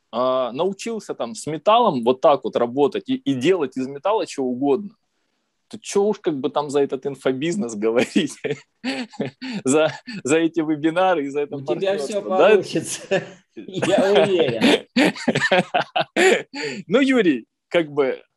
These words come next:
Speaker 1: давай,
Speaker 2: Посмотрим,
Speaker 1: может, еще
Speaker 2: давай, дерзай. Э,
Speaker 1: Время
Speaker 2: это
Speaker 1: покажет.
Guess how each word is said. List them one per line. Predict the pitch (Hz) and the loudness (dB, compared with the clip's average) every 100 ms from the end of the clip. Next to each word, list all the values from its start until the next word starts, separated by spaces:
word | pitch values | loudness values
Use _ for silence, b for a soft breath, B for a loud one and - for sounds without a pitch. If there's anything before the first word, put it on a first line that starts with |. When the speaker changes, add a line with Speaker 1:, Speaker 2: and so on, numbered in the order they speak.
| _ | _
Speaker 1:
давай, | 120 185 220 381 139 | -4 4 6 6 4
Speaker 2:
Посмотрим, | 277 349 359 | 2 2 4
Speaker 1:
может, | 392 202 | 4 2
еще | 175 170 - | 4 6 6
Speaker 2:
давай, | 302 254 120 | 6 2 0
дерзай. | 123 214 233 285 311 311 B B | 0 0 2 2 2 0 B B
Э, | 147 151 147 143 - 123 120 | 2 4 4 4 2 -2 0
Speaker 1:
Время | 143 202 175 | 4 6 6
Speaker 2:
это | |
Speaker 1:
покажет. | 170 208 | 4 6